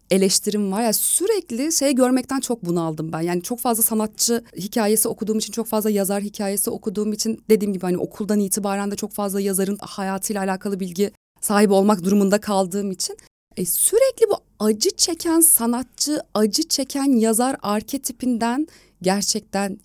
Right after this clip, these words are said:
yoruldum <laughs> sadece. Bunu söyleyebilirim. Yani Michelangelo ile ilgili de öyle bir şey vardı. E, yani sanki insanın hayatında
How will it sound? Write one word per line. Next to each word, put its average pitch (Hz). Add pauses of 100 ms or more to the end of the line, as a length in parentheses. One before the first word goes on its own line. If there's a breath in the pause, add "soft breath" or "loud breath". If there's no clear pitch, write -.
yoruldum 160
<laughs> -
sadece. 185
Bunu 190
söyleyebilirim. 175
Yani 190
Michelangelo 202
ile 202
ilgili 196
de 190
öyle 165
bir 160
şey 165
vardı. 185 (460)
E, 202
yani 220
sanki 294
insanın 294
hayatında 285